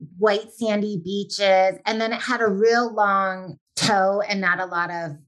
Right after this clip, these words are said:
uh, ocean waves. And so it went out pretty far. So we felt good with the kids going in the water. We always had an eye on them, but,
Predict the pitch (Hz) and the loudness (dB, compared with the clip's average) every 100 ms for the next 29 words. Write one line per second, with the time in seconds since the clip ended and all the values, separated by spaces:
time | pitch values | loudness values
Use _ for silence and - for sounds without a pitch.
0 | _ 175 165 143 127 196 185 190 170 165 | _ 0 2 2 0 0 0 0 0 2
1 | 185 214 214 - 196 190 180 196 196 - | 2 2 -2 -4 0 0 2 2 0 -4
2 | _ _ 208 214 202 180 175 165 202 185 | _ _ 2 4 4 0 -4 -4 -4 -4
3 | 180 311 294 247 - 247 220 233 302 302 | -2 2 2 2 -2 -2 -2 0 2 2
4 | 247 247 202 - 202 262 220 180 190 180 | 2 0 0 -4 -2 2 2 2 0 0
5 | 170 175 208 233 233 254 262 185 160 147 | 0 0 2 0 0 0 2 2 -2 -6
6 | 139 180 113 104 117 131 143 160 | -10 -6 -6 -6 -10 -8 -4 -4